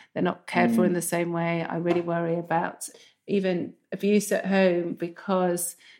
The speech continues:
Speaker 1: women who are struggling, it's really difficult for them. But the children, I really worry. And I do think it, it's another reason that their diets maybe not be as good.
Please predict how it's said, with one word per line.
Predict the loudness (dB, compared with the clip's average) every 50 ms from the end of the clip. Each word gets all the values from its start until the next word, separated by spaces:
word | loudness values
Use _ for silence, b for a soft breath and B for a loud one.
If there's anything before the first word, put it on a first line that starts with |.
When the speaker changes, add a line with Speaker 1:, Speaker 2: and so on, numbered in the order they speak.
| b 0
Speaker 1:
women | 4 6 6 6 6 6
who | 6 6 6
are | 4
struggling, | 2 2 2 2 2 2 2 0 0 0 -2
it's | -2 -4 -4 -2
really | 2 4 4 4 2
difficult | 0 -2 -6 -6 -10 -10 -6 -4 -4 -4 -6
for | -6 -4 -2 -2 0
them. | 0 0 0 0 0 -2 -2 -4 -6 -2
But | -2 0 0
the | -2
children, | -4 -6 -6 0 4 4 4 4 4 2 2
I | 2 0 -2 -2
really | -2 -2 -2 0 0
worry. | -2 -2 -2 -2 -2 -4 -6 -10 B B B B B B B
And | 0 2 2
I | 2
do | 4 4 4 4
think | 4 4 2 2 2 0
it, | -4 -6 -6 -10 _ -12
it's | -8 -4 -2
another | 2 2 4 4 4 4
reason | 4 2 2 2 0 -2 0
that | 0 -2 -2 -2
their | -4 -4 -4
diets | -2 0 2 2 2 2 0 -4 -6 -6 -2
maybe | 0 2 4 4 4 4
not | 2 0 -2 -4 -10 _ _
be | -6 -6 -4
as | -4 -4
good. | -4 -6 -6 -4